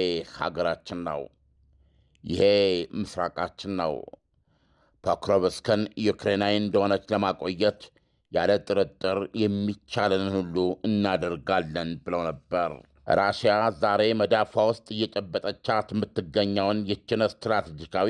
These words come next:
ከተማ ለመቆጣጠር ጉዞ የጀመረችው ከእሷ በስተ ምስራቅ ከምትገኘው የአድቪካ መማረክ ማግስት ጀምሮ ነበረ። ከሃያ አንድ ወራት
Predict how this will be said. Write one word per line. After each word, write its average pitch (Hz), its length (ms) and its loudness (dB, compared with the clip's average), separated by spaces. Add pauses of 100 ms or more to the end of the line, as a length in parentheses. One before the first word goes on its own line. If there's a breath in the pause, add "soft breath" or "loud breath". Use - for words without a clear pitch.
ከተማ 110 420 0
ለመቆጣጠር 95 800 0 (800 soft breath)
ጉዞ 78 320 0
የጀመረችው 104 960 0 (100)
ከእሷ - 360 -12 (220)
በስተ 107 340 0
ምስራቅ 104 400 -2 (140)
ከምትገኘው 98 880 -2 (600 soft breath)
የአድቪካ 95 760 -2 (360)
መማረክ 101 760 2 (100)
ማግስት 95 500 -4
ጀምሮ 90 480 -2
ነበረ። 87 400 0 (960 soft breath)
ከሃያ 95 380 2 (120)
አንድ 92 280 -2
ወራት 90 300 0